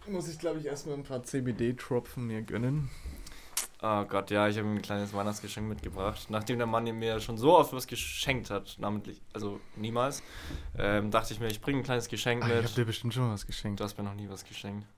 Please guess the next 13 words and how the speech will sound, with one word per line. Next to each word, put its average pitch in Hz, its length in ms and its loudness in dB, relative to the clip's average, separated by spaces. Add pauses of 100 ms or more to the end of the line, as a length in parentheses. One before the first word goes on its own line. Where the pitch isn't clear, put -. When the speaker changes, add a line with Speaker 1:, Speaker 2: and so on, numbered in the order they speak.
Speaker 1:
Die 123 180 2
ist 120 180 -4
dick. 127 400 4 (460)
Speaker 2:
<laughs> - 420 0 (1160)
Du - 40 -18
hast - 120 -8
mir 95 80 -6
mal 90 80 -4
ein 85 120 -4
Bier 104 180 -4
ausgegeben, 87 460 -8
das 87 200 -12
war's. 104 360 -10